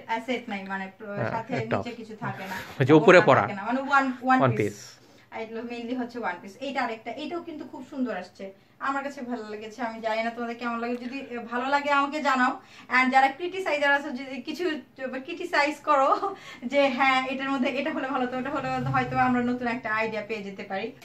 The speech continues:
Speaker 1: এটা করো। তো এটা আরেকটা ছিল, আমি just তোমাদেরকে কালার কম্বিনেশন গুলো দেখাচ্ছি। তোমরা আরেকটা জিনিস আমি তোমাদেরকে এখনই দেখাতে দেখাতে বলি, এখানে এটা অফ হোয়াইট, তোমরা আবার ভেবো না যে সবগুলো কিন্তু সেম। অফ হোয়াইট এর পাশে এটার কালার, এটার কা-, ফ্যাব্রিকটা ডিফারেন্ট ছিল,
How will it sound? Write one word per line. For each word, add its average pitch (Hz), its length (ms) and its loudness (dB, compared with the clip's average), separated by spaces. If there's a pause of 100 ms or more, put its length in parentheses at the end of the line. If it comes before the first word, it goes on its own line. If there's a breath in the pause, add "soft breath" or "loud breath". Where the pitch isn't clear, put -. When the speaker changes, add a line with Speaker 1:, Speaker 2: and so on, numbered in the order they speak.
(340 soft breath)
Speaker 1:
এটা 247 200 -6
করো। 233 320 -4 (380 soft breath)
তো 233 260 -8 (220)
এটা 277 420 -2
আরেকটা 247 360 -4
ছিল, 254 320 -8 (100)
আমি 269 180 -2
just 277 200 -8
তোমাদেরকে 269 400 -6
কালার 262 320 -2
কম্বিনেশন 262 520 -2
গুলো 240 180 -2
দেখাচ্ছি। 240 320 -4
তোমরা 294 200 2
আরেকটা 311 480 4
জিনিস 320 200 -8
আমি 320 160 -2
তোমাদেরকে 302 300 0
এখনই 285 300 0
দেখাতে 269 300 -4
দেখাতে 262 280 -6
বলি, 240 300 -8 (360 soft breath)
এখানে 330 280 -4
এটা 339 200 0
অফ 294 200 6 (100)
হোয়াইট, 254 220 4
তোমরা 277 220 0
আবার 311 180 4
ভেবো 262 300 -2
না 294 120 -2
যে 311 80 -6
সবগুলো 269 440 -4
কিন্তু 277 220 -10
সেম। 233 300 -4
অফ 254 140 2
হোয়াইট 285 280 -4
এর 302 60 -10
পাশে 294 240 -4
এটার 262 360 -8
কালার, 254 340 -4
এটার 269 260 -6
কা-, 254 320 -10
ফ্যাব্রিকটা 247 360 -6
ডিফারেন্ট 254 440 -4
ছিল, 285 120 -6